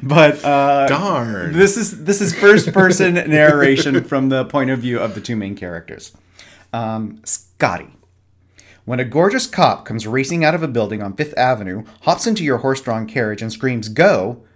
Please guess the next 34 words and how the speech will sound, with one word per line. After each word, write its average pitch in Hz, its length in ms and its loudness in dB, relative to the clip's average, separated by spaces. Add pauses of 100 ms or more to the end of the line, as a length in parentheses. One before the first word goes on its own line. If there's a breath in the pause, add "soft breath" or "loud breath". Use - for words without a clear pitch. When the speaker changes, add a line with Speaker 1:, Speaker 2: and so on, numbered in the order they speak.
(120)
Speaker 1:
you 107 280 -6
go. 85 480 -6 (400 loud breath)
You 107 100 -12
don't 131 420 -8
stop - 520 -2
and 117 180 -8
ask 113 240 -6
for 113 80 -8
paperwork 123 720 -6
or - 160 -10
a - 60 -14
badge 113 500 -2
or 117 160 -2
an 117 100 -6
explanation 143 920 -4 (120)
of 131 140 -4
who 147 120 -2
you're 160 160 -2
chasing. 107 580 -6 (160 loud breath)
You 127 80 -6
simply 135 360 -2
followed 147 440 0
his 117 160 -4
shouted 151 340 2
orders 107 320 -4
and 110 140 -8
try 202 180 0
not 180 160 -2
to 156 60 -6
kill 175 320 -2
anyone 113 440 -8
in 120 100 -8
the 117 60 -8
process. - 640 -6